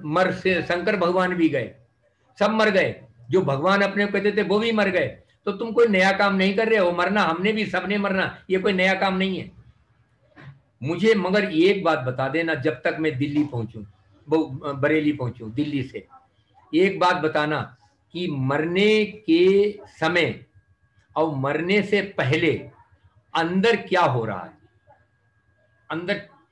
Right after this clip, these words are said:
की स्थिति क्या है, ये मैं आके पूछूंगा। और जब हम गए, जिंदा रहे,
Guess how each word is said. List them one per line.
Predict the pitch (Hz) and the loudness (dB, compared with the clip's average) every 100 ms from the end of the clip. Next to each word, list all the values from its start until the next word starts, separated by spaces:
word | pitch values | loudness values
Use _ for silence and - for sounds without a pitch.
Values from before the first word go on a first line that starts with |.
| _ - | _ -2
की | 208 | 0
स्थिति | 175 214 202 208 | 0 -2 -2 -2
क्या | - 127 | -4 -6
है, | 95 - _ _ _ _ _ _ _ _ _ - | -8 -14 _ _ _ _ _ _ _ _ _ -14
ये | 135 214 220 | -2 2 2
मैं | 143 170 220 | 2 2 2
आके | - 170 190 226 | 2 2 2 2
पूछूंगा। | 214 175 - 147 120 101 - _ _ _ _ _ _ _ _ _ _ _ - | -2 -2 -8 -8 -8 -8 -12 _ _ _ _ _ _ _ _ _ _ _ -2
और | 147 156 | 0 2
जब | 151 156 | 0 0
हम | 147 139 | 0 0
गए, | 165 226 233 - _ - | 2 2 2 -4 _ -18
जिंदा | 110 143 165 185 | -8 -6 0 2
रहे, | 190 185 208 | 4 4 2